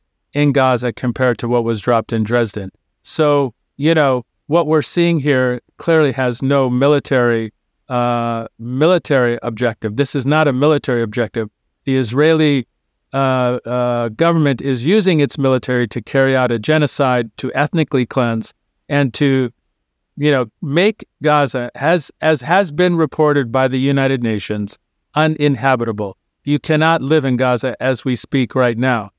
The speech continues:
So we'll, we'll see what the next hundred days is going to bring, Jamal, because Netanyahu has said, and their military have said, they expect to be in Gaza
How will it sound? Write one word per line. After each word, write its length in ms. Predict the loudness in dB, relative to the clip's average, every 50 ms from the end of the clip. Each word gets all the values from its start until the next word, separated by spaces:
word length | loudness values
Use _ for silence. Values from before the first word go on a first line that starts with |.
| _ _ _ _ -14
So 540 | -6 -2 0 2 2 2 2 0 -2 -6 _ _ _ _ _ _
we'll, 320 | -2 0 2 2 2 2 0
we'll 220 | 0 0 0 0 0
see 260 | 0 0 0 2 2
what 200 | 2 0 0 0
the 100 | 0 0
next 520 | 2 2 2 2 0 -2 -6 -16 -16 _ _ _ _ _ _
hundred 360 | -4 -4 -2 0 0 -2 0
days 380 | 2 2 4 4 2 2 0
is 120 | -4 -6 -2
going 240 | -2 0 0 0 -2
to 100 | -4 -2
bring, 280 | 0 2 2 2 2
Jamal, 300 | 0 0 0 0 0 -2
because 640 | -2 -4 -6 -4 -2 -2 0 0 -2 -4 -8 -14 -16 -12
Netanyahu 840 | -6 -2 0 0 0 0 -2 0 0 2 2 2 2 0 -2 -4 -8 _ _ _ _ _ _
has 240 | -6 -2 -2 -2 -2
said, 520 | -4 -4 -2 0 0 2 0 -2 -4 -6 -12 _ _ _ _ _ _ _ _ -4
and 220 | -2 0 2 2
their 140 | 2 2 2
military 580 | 2 2 4 2 2 0 -2 -4 -2 -2 -4 -4
have 180 | -6 -8 -8
said, 340 | -8 -8 -8 -8 -8 -10 -10
they 200 | -4 0 2 2
expect 420 | 2 0 -4 -6 -4 -4 -4 -4 -4
to 100 | -6 -4
be 340 | 0 2 2 2 2 2 0
in 200 | 0 2 2 2
Gaza 500 | 2 4 4 2 2 0 -4 -8 -8